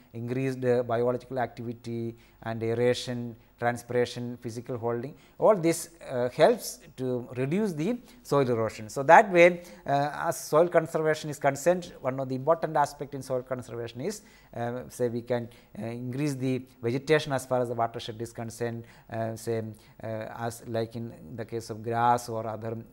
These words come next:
other, um, plants, when, wherever more, uh, vegetation is there, the soil erosion will be reduced. And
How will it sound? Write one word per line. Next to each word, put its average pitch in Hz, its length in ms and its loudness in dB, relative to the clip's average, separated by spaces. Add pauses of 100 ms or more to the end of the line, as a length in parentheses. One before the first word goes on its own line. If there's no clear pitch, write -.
other, 110 300 -8
um, 113 160 -8 (260)
plants, 135 500 -2
when, 117 280 -6 (180)
wherever 127 320 -2
more, 139 380 -2 (160)
uh, 120 240 -8 (160)
vegetation 117 460 -6
is 110 100 -8
there, 156 260 2 (280)
the 117 160 -4
soil 117 400 -4 (100)
erosion 113 340 -8
will 113 120 -8
be 165 260 -4 (360)
reduced. 113 520 -6 (420)
And 160 180 6